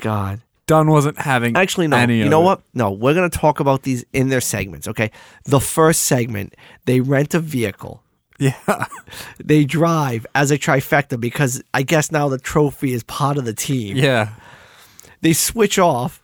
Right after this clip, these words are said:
Speaker 1: Pete Dunne is driving on the wrong side of the road because he's from,
Speaker 2: <laughs>
Speaker 1: you know,
Speaker 2: From, from England.
Speaker 1: from
Speaker 2: He's from Birmingham.
Speaker 1: Yeah.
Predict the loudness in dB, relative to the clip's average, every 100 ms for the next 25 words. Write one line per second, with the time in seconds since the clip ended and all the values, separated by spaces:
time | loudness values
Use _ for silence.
0 | _ -4 -2 -2 0 0 0 0 0 0
1 | 0 -4 -2 0 0 -2 0 2 0 0
2 | 2 4 4 2 0 0 2 2 0 -2
3 | 2 2 2 -6 -8 -12 -10 0 2 2
4 | 0 -2 -2 -2 -2 2 4 4 4 2
5 | 2 0 -2 -4 0 0 0